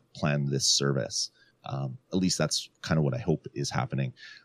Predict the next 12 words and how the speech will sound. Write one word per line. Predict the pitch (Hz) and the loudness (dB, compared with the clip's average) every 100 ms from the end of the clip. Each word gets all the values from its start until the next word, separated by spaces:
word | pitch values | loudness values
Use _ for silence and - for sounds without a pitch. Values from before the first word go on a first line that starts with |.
| _ | _
Oftentimes, | 85 90 85 82 76 76 | 2 2 2 4 4 4
my | 78 | 2
hopes | 76 78 - - | 4 2 2 -2
and | - 76 71 | 0 2 2
Nintendo's | 69 85 73 73 | 2 0 0 2
reality | 67 67 69 71 | 2 2 2 2
are, | 65 65 - | 0 -2 0
are | 73 | 2
often | 65 - 69 | 2 0 -4
vastly | 65 78 - - 67 | 0 0 0 -2 -4
different, | - 53 - - - - | -6 -10 -10 -12 -10 -8
though. | - | -8